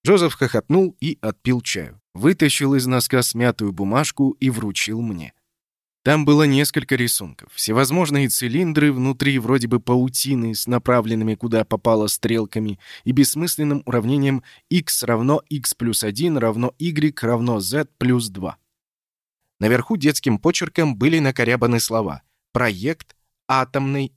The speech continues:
электростанции". Джозеф выхватил бумажку у меня из рук и подозрительно оглядел меня. "Когда закончу оформлять патенты, тогда и рассмотришь как следует". Он отхлебнул ещё чаю.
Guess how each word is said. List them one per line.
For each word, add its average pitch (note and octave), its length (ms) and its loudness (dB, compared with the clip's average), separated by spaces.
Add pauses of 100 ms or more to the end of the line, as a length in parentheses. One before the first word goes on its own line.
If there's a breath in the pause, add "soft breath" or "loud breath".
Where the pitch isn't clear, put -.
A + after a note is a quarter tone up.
(100)
электростанции". B2+ 1400 0 (1300)
Джозеф F3 380 0
выхватил D3+ 420 2
бумажку D3+ 560 2
у C3+ 80 0
меня C3 300 4
из G2+ 120 -2
рук D#3+ 240 -2 (260)
и D#3+ 100 0
подозрительно C3 720 0
оглядел A2 480 -2
меня. C2 260 -16 (580)
"Когда E2+ 240 -4
закончу A#2+ 500 0
оформлять A#2 580 0
патенты, - 640 0 (260)
тогда A#2 280 0
и D3 180 -2
рассмотришь G#2 640 -2
как - 180 -4
следует". A2+ 640 -4 (640)
Он E3 200 4
отхлебнул C3 560 0
ещё A2 320 -4
чаю. - 320 -10